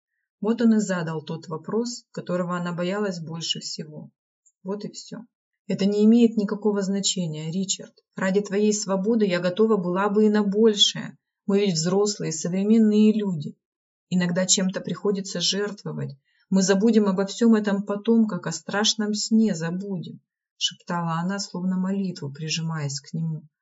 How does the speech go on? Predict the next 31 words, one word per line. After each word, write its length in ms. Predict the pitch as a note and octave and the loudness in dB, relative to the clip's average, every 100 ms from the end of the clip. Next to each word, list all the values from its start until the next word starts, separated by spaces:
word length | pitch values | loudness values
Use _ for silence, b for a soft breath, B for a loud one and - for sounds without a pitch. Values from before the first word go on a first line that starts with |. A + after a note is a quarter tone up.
| _ _ | _ _
а 60 | |
сама 300 | - F#3 F#3 | -6 -2 0
снова 340 | F3+ - F3+ F3 | -2 -4 -4 -4
плакала, 560 | - E3+ F#3+ G#3 - | -6 -4 -4 -4 -8
потому 340 | A2+ D#3 F3+ F3+ | -8 -6 -4 -4
что 220 | - F3 | -4 -6
знала, 480 | F3 F3+ F3 D#3 C#3 | -4 -2 -2 -6 -6
что 220 | - F3+ | -6 -6
все, 280 | - - F#3+ | -12 -8 -8
что 220 | - E3 | -6 -8
говорит, 380 | D#3+ E3 G3 G#3 | -6 -6 -6 -6
вранье. 680 | F3 F3+ G3+ F#3+ F#3 E3 - _ _ _ _ | -4 -2 0 -2 -4 -8 -12 _ _ _ _
Она 240 | - E3+ F3 | -4 -2 2
не 140 | F#3 | 2
забудет, 580 | F3+ G3+ F3+ E3+ D3 C#3+ - _ _ - | 2 -2 -2 -4 -8 -10 -14 _ _ -6
никогда 340 | F#3 G#3+ A3+ | 0 2 4
не 120 | G#3+ | 4
сможет 420 | G3 G#3 G3 E3 | 2 0 0 -2
забыть 380 | E3 F3+ F3 - | -4 -4 -4 -6
уже 180 | D3+ D3 | -8 -8
теперь. 460 | - - - A3 - _ _ _ _ _ | -12 -10 -10 -10 -14 _ _ _ _ _
«Как 240 | G#3 G3+ | -6 -2
он 80 | F#3+ | -2
с 100 | - | -2
тобой 300 | - F3 F3+ | -6 -2 -2
обращается, 800 | D#3 F3 - F#3+ F3 C#3+ - E3 | 0 0 0 0 -2 -6 -6 -2
Лери? 480 | F3+ G3 E3 - - | 0 0 -2 -8 -12
Он 180 | - F3 | -4 2
не 100 | G3+ | 2
бьет 340 | G3+ G#3+ B3+ - | 2 2 0 -4
тебя?» 400 | E3+ C#3+ C3+ | -8 -6 -8